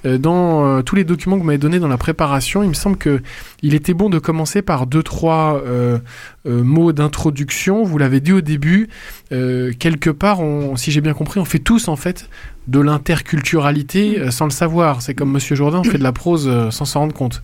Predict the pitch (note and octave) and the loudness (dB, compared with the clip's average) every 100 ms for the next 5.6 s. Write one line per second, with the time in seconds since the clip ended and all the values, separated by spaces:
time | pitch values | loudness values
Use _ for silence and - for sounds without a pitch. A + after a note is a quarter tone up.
0 | - G3+ G3 F#3+ - G3+ F#3 E3+ E3+ F3+ | 0 2 2 0 -2 0 2 2 -2 -6
1 | - A3 G#3+ F#3+ F3 E3 E3+ E3 E3+ F#3+ | -6 -4 0 0 0 -2 -2 -6 -8 -4
2 | - A#3 G#3+ F3 G#3 F#3+ F#3 F#3+ - F#3 | -2 -2 -2 -2 0 0 0 -2 -4 -8
3 | F3+ A3 G3+ F3+ F#3+ F#3 F#3 F#3 E3 E3+ | -4 -2 0 0 -2 -2 -4 -6 -6 -6
4 | E3+ - - - - - - - E3 G#3 | -8 -12 -16 -18 -8 -8 -8 -12 -6 -4
5 | G3 F3+ E3+ G3 F3+ | 0 -2 0 -4 -4